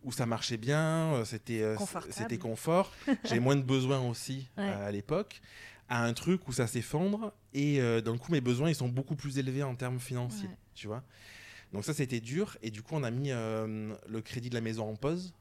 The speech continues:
Speaker 1: pendant six mois. Et du coup, j'avais de l'argent de côté dans une assurance vie et j'ai pris ça pour, euh, avoir, euh, en fait, ma conscience, c'était de me dire, «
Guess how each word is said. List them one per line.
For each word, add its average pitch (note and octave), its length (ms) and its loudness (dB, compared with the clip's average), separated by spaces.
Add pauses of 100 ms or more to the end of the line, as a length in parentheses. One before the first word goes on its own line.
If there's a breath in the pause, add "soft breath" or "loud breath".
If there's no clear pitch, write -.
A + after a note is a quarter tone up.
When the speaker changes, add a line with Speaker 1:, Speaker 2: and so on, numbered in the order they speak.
(140)
Speaker 1:
pendant G#2 220 -6
six - 200 -10
mois. B2+ 240 -4 (560 loud breath)
Et C3 180 0
du A#2+ 120 -6
coup, E3 140 -4
j'avais C#3 160 2
de A2 40 -2
l'argent A2+ 220 -2
de B2+ 60 -4
côté B2 260 -6
dans C#3+ 120 -4
une A2+ 120 -6
assurance G#2+ 480 -8
vie D#3 380 -8 (100)
et B2+ 160 0
j'ai A#2+ 140 -2
pris - 240 -6
ça D3 280 0
pour, A#2 320 -4
euh, A2+ 140 4
avoir, A#2+ 500 -2
euh, G#2+ 280 0
en - 260 -20
fait, C#3+ 140 -2
ma C3+ 80 4
conscience, C#3 400 -2
c'était A#2+ 160 -6
de B2 40 -4
me A#2 80 -4
dire, « B2+ 300 -4